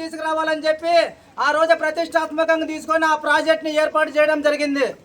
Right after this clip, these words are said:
ఏర్పాటు చేసిన తర్వాత ఈ జగన్మోహన్ రెడ్డి గవర్నమెంట్ వచ్చిన తర్వాత వీడు దరిద్రుడు, దరిద్రుడు ఎమ్మెల్యే అయిన తర్వాత మన, మన ఆ, ఆ దరిద్రుడు ఏం చేశాడు, ఇంకో దరిద్రుడు ఇన్ఛార్జిగా పెట్టి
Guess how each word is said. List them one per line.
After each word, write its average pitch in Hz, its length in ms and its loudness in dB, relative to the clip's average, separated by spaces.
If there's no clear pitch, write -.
ఏర్పాటు 320 520 2
చేసిన 320 340 0
తర్వాత 320 380 4
ఈ 294 40 -6
జగన్మోహన్ 330 600 4
రెడ్డి 320 260 4
గవర్నమెంట్ 320 400 2
వచ్చిన 320 300 -4
తర్వాత 311 340 2
వీడు 302 260 -2
దరిద్రుడు, 330 440 6
దరిద్రుడు 320 400 2
ఎమ్మెల్యే 320 300 4
అయిన 320 180 0
తర్వాత 311 340 6
మన, 302 120 6
మన 294 120 4
ఆ, 294 40 2
ఆ - 20 6
దరిద్రుడు 320 400 0
ఏం 320 140 2
చేశాడు, 311 300 0
ఇంకో 311 240 2
దరిద్రుడు 320 400 -2
ఇన్ఛార్జిగా 320 560 0
పెట్టి 311 240 0